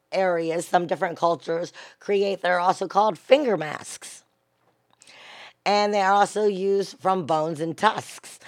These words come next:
And the <laughs> reason I started laughing when you picked up the bear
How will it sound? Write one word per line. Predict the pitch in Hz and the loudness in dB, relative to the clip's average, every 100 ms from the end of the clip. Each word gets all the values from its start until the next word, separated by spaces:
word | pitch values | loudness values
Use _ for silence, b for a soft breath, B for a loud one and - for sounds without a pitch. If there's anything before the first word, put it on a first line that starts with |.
| B B | B B
And | 165 185 | -2 2
the | 185 | 2
<laughs> | |
reason | 170 143 220 196 | 2 0 0 2
I | 196 | 2
started | 175 - 226 208 185 | 2 4 2 4 2
laughing | 190 226 220 190 202 | 6 6 6 2 -2
when | 196 196 | 0 0
you | 196 | 0
picked | 160 - 202 165 | -2 0 -2 2
up | 233 233 - | -2 -2 -2
the | 233 | -2
bear | 160 127 240 226 180 175 196 | -2 -2 -2 0 -2 -4 -6